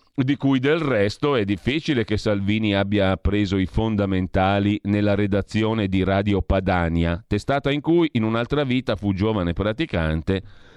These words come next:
insieme a un altro mancato principe della professione, come Gianluca Savoini, l'uomo del Metropol, con cui ebbe a dividere il desk in redazione." Cioè è difficile che Salvini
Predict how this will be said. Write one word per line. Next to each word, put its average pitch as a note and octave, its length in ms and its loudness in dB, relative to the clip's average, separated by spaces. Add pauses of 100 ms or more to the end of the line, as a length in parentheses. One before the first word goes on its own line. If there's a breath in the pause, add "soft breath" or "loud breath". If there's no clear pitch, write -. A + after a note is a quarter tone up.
(300 loud breath)
insieme E3 600 2
a C3 80 2
un B2 140 2
altro C#3 380 0
mancato B2 440 0
principe A#2+ 600 0
della B2+ 200 0
professione, F2 720 -2
come F#2+ 200 0
Gianluca A2+ 440 0
Savoini, G2 500 0
l'uomo A#2 320 0
del G#2+ 160 0
Metropol, C#2+ 720 -2
con F2+ 160 -2
cui C#3 240 0
ebbe G2+ 180 0
a F#2+ 60 0
dividere G2 520 0
il B2+ 200 -2
desk F#2 600 -4 (460)
in C#3 240 0
redazione." F2+ 720 -4
Cioè G#2 160 0
è G2+ 40 0
difficile C#3 520 -2
che F#2 100 -2
Salvini F2+ 500 0